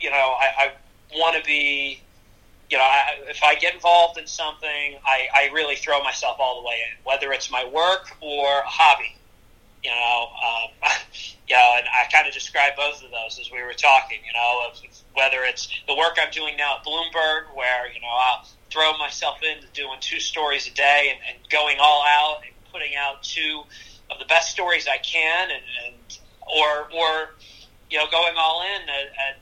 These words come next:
you know, having fun at a reenactment, or, or, you know, golfing, or whatever that might be, uh,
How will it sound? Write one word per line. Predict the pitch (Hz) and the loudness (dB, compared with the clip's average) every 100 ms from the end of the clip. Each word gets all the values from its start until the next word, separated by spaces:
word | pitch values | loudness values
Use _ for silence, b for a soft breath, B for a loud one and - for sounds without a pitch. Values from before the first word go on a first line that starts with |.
| - | -12
you | 160 | -8
know, | 135 135 | -4 -2
having | 131 156 143 | 4 4 4
fun | - 156 151 | -4 -4 -2
at | |
a | 139 139 - | -4 -6 -4
reenactment, | 160 160 165 170 - 135 131 120 | 0 2 4 2 -2 -8 -8 -10
or, | 123 113 B B | -16 -16 B B
or, | - 139 135 135 - | -2 0 0 -2 -8
you | 143 | -4
know, | 139 139 139 143 - | 2 4 2 -2 2
golfing, | 165 180 185 151 139 127 - - - 139 | 6 6 4 -6 -6 -8 -16 -20 -16 -6
or | 139 139 139 139 139 139 - b - | -2 0 0 0 -2 -6 -12 b -8
whatever | 151 156 151 | -2 0 2
that | 147 | 2
might | 143 139 135 | 2 -8 -8
be, | 151 147 131 117 - | -6 -6 -10 -18 -16
uh, | 131 131 | -8 -8